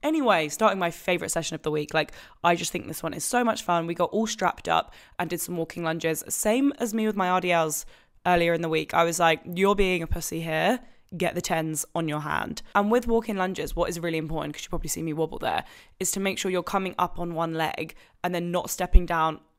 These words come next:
onto the other leg until you're putting that foot out in front. You'll see me tap it a few times and wobble because I thought I was gonna fall over, but the whole idea is that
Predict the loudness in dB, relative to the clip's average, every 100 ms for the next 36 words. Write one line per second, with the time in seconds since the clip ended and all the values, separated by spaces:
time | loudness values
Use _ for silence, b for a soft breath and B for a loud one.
0 | _ -2 -2 -6 -4 -4 -4 -6 -6 -8
1 | -6 -4 -2 -2 0 0 0 -6 -6 0
2 | 2 2 -4 -4 0 2 2 0 B B
3 | 2 2 4 0 -2 -2 0 6 6 4
4 | -8 -4 2 2 2 -4 -4 0 0 0
5 | -2 -2 -2 -2 -2 -6 b b _ _
6 | -6 -6 -6 -4 -2 -2 -4 -6 0 4
7 | 4 2 -2 -4 -2 0 2 0 0 -2
8 | -2 -2 -2 -2